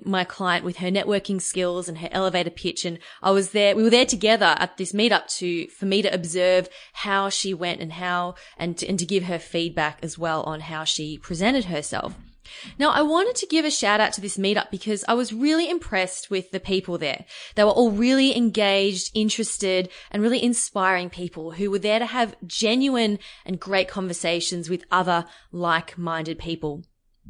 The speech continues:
It can sometimes be a bit hit and miss at these meetups, but the, I found the people there to be awesome. So they meet once a month in the Melbourne C B D. So if you're in the area, check out the meetup group on their page. I'll put a link to it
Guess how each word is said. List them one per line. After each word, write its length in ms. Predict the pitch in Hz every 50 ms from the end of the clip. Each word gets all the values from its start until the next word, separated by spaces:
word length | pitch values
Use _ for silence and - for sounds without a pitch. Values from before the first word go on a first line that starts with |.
| - -
It 80 | - 196
can 100 | - 226
sometimes 380 | 226 311 311 330 370 320 311 -
be 100 | 285 269
a 60 | 220
bit 220 | 247 - - -
hit 160 | - 240 240
and 200 | 247 220 196 185
miss 280 | 180 226 320 359 - -
at 100 | 220 214
these 240 | 226 220 226 - 202
meetups, 560 | 196 202 240 277 330 403 - - - - - - - - - - - - - _ _
but 400 | - 208 196 190 - - - -
the, 140 | 196 220 202 - _
I 100 | - 202
found 200 | 208 233 220 214
the 60 | 202
people 260 | - 196 185 175 - 180
there 240 | 175 175 170 165
to 140 | 170 - 185
be 440 | 160 - 175 170 160 160 160 156 151 -
awesome. 440 | 151 156 156 - - 151 147 151 151 - - - - -
So 120 | - 262
they 180 | 233 254 294 339
meet 280 | 330 320 311 254 - - _ -
once 360 | 202 185 220 240 269 262 -
a 40 | 262
month 300 | 220 208 196 240 254 220
in 60 | 214
the 80 | 202 190
Melbourne 520 | 185 175 185 190 185 196 185 185 185 -
C 220 | - - - 196
B 160 | 185 180 175 165
D. 240 | 170 170 185 240
So 160 | 262 - - 196
if 160 | 190 214 -
you're 140 | 226 214 -
in 140 | - 269 302
the 160 | 330 294 -
area, 560 | - 196 190 208 233 233 175 135 143 208 269 - - - - - - -
check 220 | - - 294 302 320
out 140 | 320 254 247
the 40 |
meetup 420 | 233 214 196 196 202 202 185 - -
group 280 | - 190 190 185 185 - -
on 100 | 185 180
their 160 | 180 175 175
page. 480 | - - 196 185 180 180 170 160 - - - - - _ -
I'll 260 | 185 190 190 190 185
put 180 | - - 254
a 40 | 277
link 260 | 262 220 190 196 196
to 160 | - - 190 180
it 180 | - - -